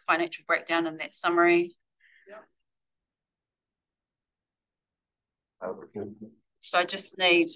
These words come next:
Speaker 1: um, well, motion to receive the report. Can I have a seconder, please? Uh,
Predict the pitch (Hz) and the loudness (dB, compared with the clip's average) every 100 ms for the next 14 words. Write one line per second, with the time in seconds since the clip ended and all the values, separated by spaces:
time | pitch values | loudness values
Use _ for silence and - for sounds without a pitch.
0 | - 170 170 170 165 165 165 - _ _ | -2 4 6 4 2 -4 -10 -20 _ _
1 | _ - - _ _ _ _ _ _ _ | _ -20 -20 _ _ _ _ _ _ _
2 | - - _ _ 339 220 - 330 330 - | -20 -20 _ _ -2 0 0 -2 -4 -8
3 | 302 - 156 151 - 165 160 156 156 - | -12 -12 -14 -10 -6 -6 -6 -10 -10 -8
4 | 175 165 - - - - _ 160 156 156 | -4 -4 -6 -12 -16 -16 _ -14 -14 -12
5 | - - - 170 - 160 170 160 339 330 | -14 -12 -12 -12 -10 -8 -8 -10 -12 -10
6 | 330 - _ - _ _ _ _ - 160 | -10 -14 _ -20 _ _ _ _ -6 -2
7 | 160 156 | -2 -2